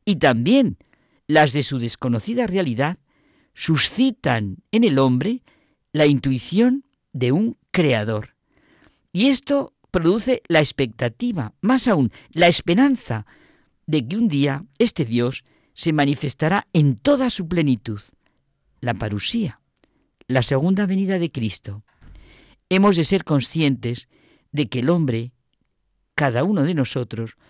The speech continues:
puede y debe salir a su encuentro día a día, sea como sea nuestra situación y circunstancias. El Papa, con su claridad de mente y de corazón, nos dice que el conocimiento que brota de la creación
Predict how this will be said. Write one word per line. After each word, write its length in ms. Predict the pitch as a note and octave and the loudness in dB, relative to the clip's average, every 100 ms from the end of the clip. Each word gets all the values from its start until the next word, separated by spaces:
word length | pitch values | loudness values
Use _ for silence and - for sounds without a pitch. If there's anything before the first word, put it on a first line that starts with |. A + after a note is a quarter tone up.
| _ _ _ - | _ _ _ -2
puede 240 | A#3+ C4 | 0 0
y 80 | A3+ | 0
debe 300 | F#3 G#3 G#3+ | 2 2 0
salir 340 | - C#3+ D#3 | 0 -2 0
a 60 | D#3+ | -2
su 160 | - | -2
encuentro 720 | A#2+ A2 C#3 C#3+ C3+ C#3 C#3 - _ - | -4 -2 -2 -2 -2 -4 -6 -12 _ -10
día 300 | A#2 F#3 E3 | -4 0 0
a 40 | |
día, 360 | C3 E3 B2 A2 _ _ _ _ | 0 -2 -4 -6 _ _ _ _
sea 340 | - - A3 G#3 | -10 0 0 0
como 280 | - E3 D3 | 0 -2 0
sea 240 | F3+ F3 | -2 0
nuestra 320 | D#3+ D#3 D3+ | -2 -2 -4
situación 520 | - B2 B2+ A#2 D#3+ | -6 -6 -6 -2 -2
y 60 | C#3+ | -2
circunstancias. 960 | C3 A#2 - G#2+ A#2+ A2+ - G#2+ - _ _ _ _ _ _ _ - | -2 -6 -8 -8 -6 -6 -8 -14 -14 _ _ _ _ _ _ _ -6
El 160 | B2+ | -4
Papa, 340 | - A#3+ F#3 G3 | -4 -6 -4 -4
con 220 | E3 B2+ | -2 -2
su 240 | - B2+ | -2 -6
claridad 520 | - B2 A#2+ A2 D#3+ | -6 -4 -2 0 -2
de 120 | F3+ D#3 | 0 0
mente 520 | D3 C3 - A2+ A#2 _ - | 0 0 -4 -10 -12 _ -6
y 60 | C3 | -4
de 100 | A#2 | -2
corazón, 560 | G#3+ G3+ B2+ B2 A2+ - _ _ _ _ _ _ - | -2 -4 -2 -2 -4 -8 _ _ _ _ _ _ 2
nos 220 | E3+ F3 | 2 4
dice 300 | A3+ A#3 B3 | 0 -2 -2
que 100 | G#3 | -2
el 140 | E3 | -2
conocimiento 840 | - C#3+ C3 D3 D#3 A#3+ A#3+ A#3 F#3 | 0 0 0 0 2 4 2 0 -2
que 120 | D3 | 0
brota 380 | C3 F3 E3 D3 | 0 -2 0 0
de 100 | C3 | 0
la 140 | A#2 | -2
creación 800 | A2 B2 A2 G#2+ D3+ C#3 G#2+ C3 | -4 -2 -4 -4 -2 -2 -2 -8